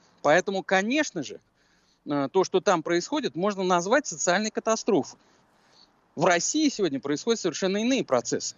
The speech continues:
На государственном уровне, на законодательном, конституционном, то есть высшем уровне закрепляются все те базовые завоевания, которые были достигнуты по-, за последние годы. То есть человек теперь может не сомневаться,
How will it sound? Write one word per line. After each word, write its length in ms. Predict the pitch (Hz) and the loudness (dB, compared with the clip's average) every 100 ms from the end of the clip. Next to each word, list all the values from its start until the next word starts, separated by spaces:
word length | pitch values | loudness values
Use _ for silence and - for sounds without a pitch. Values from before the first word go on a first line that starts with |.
| - | 0
На 140 | 147 | 2
государственном 840 | 147 170 - 151 190 220 226 208 220 | 4 2 2 2 2 2 -2 -2 0
уровне, 300 | 196 117 101 - - - - | 0 -2 -8 -18 -20 -14 0
на 100 | 151 | 2
законодательном, 720 | 147 - 156 165 208 180 139 | 2 0 2 2 2 -2 -2
конституционном, 1000 | - 175 - 202 208 180 247 233 156 120 | 0 0 -2 -6 -8 -6 -2 2 2 0
то 80 | 147 | -2
есть 180 | 139 151 | -4 -2
высшем 460 | 156 196 - 135 | 0 0 0 -2
уровне 400 | 170 277 190 110 - _ - - | 0 0 0 -4 -8 _ -20 -10
закрепляются 760 | - 143 - 180 196 196 160 143 | 0 0 4 2 4 4 4 0
все 180 | - 156 | -6 -2
те 120 | 156 | 0
базовые 520 | 131 170 135 131 127 | 4 4 4 0 -2
завоевания, 760 | 120 135 139 135 240 262 110 - _ _ _ _ _ - _ | -2 -2 -2 0 0 0 -6 -12 _ _ _ _ _ -20 _
которые 640 | 143 127 160 185 214 214 220 | -2 0 2 4 4 0 -2
были 300 | - 123 170 | -8 -8 -4
достигнуты 720 | 160 160 147 - 139 165 175 226 | 2 2 2 -2 -8 -8 -10 -8
по-, 280 | 151 139 | -6 -4
за 220 | 123 135 139 | -2 0 2
последние 580 | 156 147 156 139 160 | 2 0 -4 -2 -4
годы. 240 | 196 220 113 _ - - _ | -2 -4 -4 _ -20 -20 _
То 80 | |
есть 300 | 147 135 147 | 2 4 0
человек 400 | - 165 170 214 | 2 4 6 4
теперь 240 | - 180 196 | 0 0 0
может 360 | 202 208 185 | 2 0 -2
не 160 | 202 226 | 0 0
сомневаться, 720 | 226 208 202 190 190 - - | 0 -2 -2 2 2 2 -10